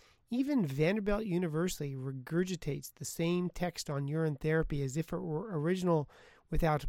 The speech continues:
proper references. One would think a university would be sensitive to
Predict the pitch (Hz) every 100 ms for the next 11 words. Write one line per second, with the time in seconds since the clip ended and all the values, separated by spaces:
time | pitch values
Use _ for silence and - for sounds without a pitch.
0 | - - 160 - 151 131 131 139 - 139
1 | - 151 - - - _ _ _ _ _
2 | _ _ 185 180 143 117 185 147 135 139
3 | 127 143 156 147 135 127 131 117 170 180
4 | 156 131 123 -